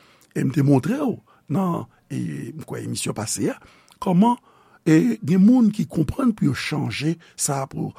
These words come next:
oh, dans le vingtième siècle ou vingt et unième siècle, ça que nous y est là, nous arrivons à un point, côté, la femme, les jouit de tous les droits, et ça vient faire que nous pas capables encore dire que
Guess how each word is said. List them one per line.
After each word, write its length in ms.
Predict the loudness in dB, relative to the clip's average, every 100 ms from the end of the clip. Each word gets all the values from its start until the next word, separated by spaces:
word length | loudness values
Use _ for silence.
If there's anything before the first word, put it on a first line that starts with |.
| -2
oh, 220 | -2 -2
dans 120 | -6
le 40 | -10
vingtième 400 | -10 -10 -10 -6
siècle 260 | -6 -6
ou 40 | -10
vingt 180 | -14
et 40 | -12
unième 260 | -12 -10
siècle, 240 | -10 -10 -12
ça 60 |
que 100 | -10
nous 100 | -12
y 100 | -12
est 40 | -8
là, 180 | -6 -8 -14 -20 -10 0
nous 140 | 2
arrivons 340 | 2 2 2
à 40 | 0
un 40 |
point, 360 | -2 0 2 2
côté, 500 | -4 -4 -4 -4 -8 -16 _ -10
la 140 | -8
femme, 720 | -8 -4 0 4 4 4 2 -4 -16 -10
les 160 | -8
jouit 240 | -8 -8 -8
de 80 |
tous 140 | -8 -10
les 160 | -12
droits, 440 | -14 -8 -8 -8 -12 _
et 60 | -8
ça 200 | -8 -8
vient 160 | -10 -8
faire 220 | -8 -6
que 240 | -4 -4 -6
nous 140 | -10
pas 240 | -8 -8 -8
capables 460 | -8 -8 -6 -8 -10
encore 440 | -12 -6 -4 -4
dire 280 | -6 -6 -6 -2
que 240 | -2